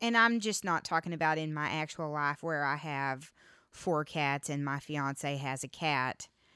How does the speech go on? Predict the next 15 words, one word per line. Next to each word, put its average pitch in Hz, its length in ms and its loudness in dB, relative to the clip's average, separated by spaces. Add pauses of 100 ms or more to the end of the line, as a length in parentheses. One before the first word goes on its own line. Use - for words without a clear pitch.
(460)
I 165 160 2
see 165 360 0
a 156 100 2
lot 147 220 0
of 143 120 -10
cats. - 520 -4 (260)
So 208 280 2
maybe 202 760 0 (160)
that 180 460 4 (100)
is 165 640 -2 (120)
one 180 360 2
of 170 160 -2
my 165 220 0
spirit 165 500 -4
guides. 123 560 -6